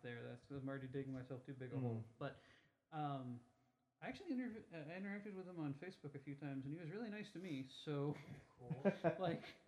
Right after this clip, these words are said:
Speaker 1: uh, I personally have nothing bad to say about him.
Speaker 2: Yeah.
Speaker 1: But,
Speaker 3: Uh, he was missed from the series, but they replaced him with that stick, so that was pretty cool.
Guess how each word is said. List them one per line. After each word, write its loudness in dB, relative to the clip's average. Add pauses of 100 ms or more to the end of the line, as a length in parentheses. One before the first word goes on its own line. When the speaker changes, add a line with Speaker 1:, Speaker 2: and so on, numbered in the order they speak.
(160)
Speaker 1:
uh, 2
I 0
personally 0
have 0
nothing 2
bad 2
to -6
say -6
about -10
him. -10 (480)
Speaker 2:
Yeah. -2
Speaker 1:
But, -4 (320)
Speaker 3:
Uh, -14 (360)
he -8 (120)
was -8
missed -6
from -14
the -10
series, -6
but -6
they -4
replaced -6
him -6
with -6
that -12 (240)
stick, -2
so -10
that -8
was -8
pretty -12
cool. -6